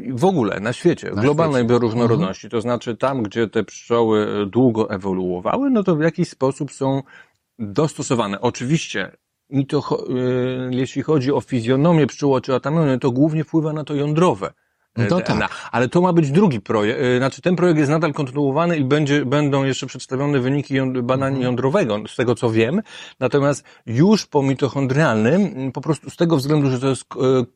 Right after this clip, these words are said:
Speaker 1: tak jak powiedziałem, konserwatywne dość, jeśli chodzi o zmiany, ten genom, można po prostu powiedzieć, skąd dane pszczoły po-, pochodzą, tak?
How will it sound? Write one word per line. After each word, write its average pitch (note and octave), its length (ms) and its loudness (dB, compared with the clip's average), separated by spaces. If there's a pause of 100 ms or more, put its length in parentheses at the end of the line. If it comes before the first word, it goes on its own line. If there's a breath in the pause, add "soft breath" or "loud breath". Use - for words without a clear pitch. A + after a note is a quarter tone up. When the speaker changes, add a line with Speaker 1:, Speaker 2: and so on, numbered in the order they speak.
(120)
Speaker 1:
tak B2+ 140 -2
jak C3 100 -4
powiedziałem, C3 320 2
konserwatywne C#3 960 0
dość, A2 160 2
jeśli A2 240 -2
chodzi A#2 280 -4
o A#2 120 -4
zmiany, A#2+ 540 0 (280 loud breath)
ten C3 220 0
genom, B2 280 2
można E3+ 340 4
po E3 100 2
prostu D3 260 0
powiedzieć, D3 420 0
skąd D3+ 400 -2
dane B2 300 0
pszczoły B2 380 0
po-, B2 260 -6
pochodzą, - 600 -8
tak? - 160 -8